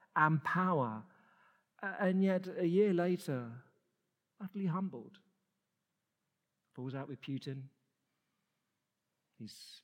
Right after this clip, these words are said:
best mate, or one of, Litvinenko, poisoned in his offices. Taken to court by another Russian, Roman Abramovich, loses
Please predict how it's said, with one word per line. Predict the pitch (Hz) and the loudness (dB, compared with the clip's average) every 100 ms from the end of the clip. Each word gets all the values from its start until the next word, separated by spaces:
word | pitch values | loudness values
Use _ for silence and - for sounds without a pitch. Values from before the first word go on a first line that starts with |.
| - | -12
best | 139 139 | -12 -8
mate, | 135 131 135 | -2 -2 -2
or | 120 | -4
one | 117 127 | -4 -4
of, | 123 117 - | -6 -10 -14
Litvinenko, | 127 - 127 127 127 127 127 | -14 -8 -4 -2 -4 -6 -10
poisoned | - 127 127 123 139 | -6 -2 -2 -2 -6
in | - 131 | -2 -2
his | 131 131 | 0 0
offices. | 120 123 139 139 - _ _ _ _ _ _ _ _ _ _ _ _ _ _ _ _ _ _ - | -4 -4 -6 -8 -12 _ _ _ _ _ _ _ _ _ _ _ _ _ _ _ _ _ _ -12
Taken | 123 120 | -10 -6
to | 135 | -6
court | - 135 135 131 | -2 -2 -2 -6
by | 131 127 127 123 120 - | -8 -6 -6 -8 -12 -14
another | 110 127 | -10 -10
Russian, | 120 120 - | -10 -12 -8
Roman | 117 127 127 | -4 -2 -2
Abramovich, | 107 123 117 123 - - - - _ _ - | -2 -2 -2 -4 -10 -16 -20 -20 _ _ -10
loses | 120 127 120 117 107 - | -4 -4 -2 -6 -8 -14